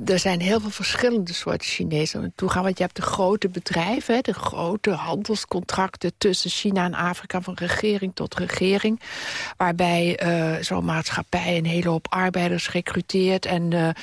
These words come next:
die worden dan vaak ook, er zijn arbeiders die, eh,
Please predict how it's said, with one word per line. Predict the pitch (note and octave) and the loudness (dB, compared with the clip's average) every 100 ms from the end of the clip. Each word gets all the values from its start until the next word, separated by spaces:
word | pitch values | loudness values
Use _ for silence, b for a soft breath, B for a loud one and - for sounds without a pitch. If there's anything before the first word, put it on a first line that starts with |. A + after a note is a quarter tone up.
| B B B | B B B
die | F#3+ | 0
worden | F3+ F3+ F3+ | 2 2 2
dan | F3+ E3+ | 2 0
vaak | - F#3+ F3+ | 0 0 0
ook, | F#3+ F#3+ | 0 0
er | G3+ | 0
zijn | G3+ G3 | 0 0
arbeiders | G3+ G#3+ G3+ F#3+ F#3 - | 0 2 2 2 0 -2
die, | G3+ F#3+ F#3+ | 0 2 2
eh, | - F#3+ | 2 2